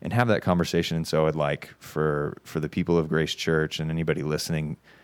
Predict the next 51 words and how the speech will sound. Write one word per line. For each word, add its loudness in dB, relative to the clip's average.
to -2
sort 2
of 2
have 2
that 2
same 0
access -2
and, -6
and -8
to -12
be -4
able -2
to -4
hear -2
that -4
perspective. -6
So 2
if -20
there's 4
something 6
you 4
want 6
to 2
hear, 4
uh, -2
the -4
pastors 0
or 4
the 2
leadership 0
of -6
Grace 0
Church -2
cover, 0
we'd 0
love 4
to 2
get -2
that 2
feedback. 2
And 0
you 2
can 4
actually 2
do 4
that 4
now. 2
You 4
can -4
submit 0
questions 0